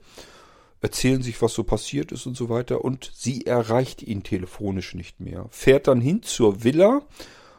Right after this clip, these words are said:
und stellt fest, da ist auch niemand mehr. Irgendwann muss sie ja wieder zurück, hat selber auch Job und so weiter. Und, ähm, ruft uns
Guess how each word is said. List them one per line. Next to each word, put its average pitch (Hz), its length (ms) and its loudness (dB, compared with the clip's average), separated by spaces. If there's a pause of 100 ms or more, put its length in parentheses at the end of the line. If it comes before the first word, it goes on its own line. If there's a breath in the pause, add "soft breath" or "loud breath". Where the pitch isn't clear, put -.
(120)
und 139 340 -4
stellt 147 320 2
fest, - 540 -2
da - 80 -4
ist - 320 -4
auch - 220 2
niemand 87 420 -4
mehr. 95 360 -12 (1300)
Irgendwann 131 360 6
muss 135 160 -2
sie 127 80 -4
ja 120 100 -2
wieder 117 180 0
zurück, 143 360 -2
hat 113 120 -6
selber 107 280 2
auch - 200 -4
Job - 360 0
und 135 140 -8
so 131 140 -2
weiter. 135 460 -2 (800 soft breath)
Und, 123 460 -2
ähm, 127 460 -2
ruft 120 640 -2
uns - 580 4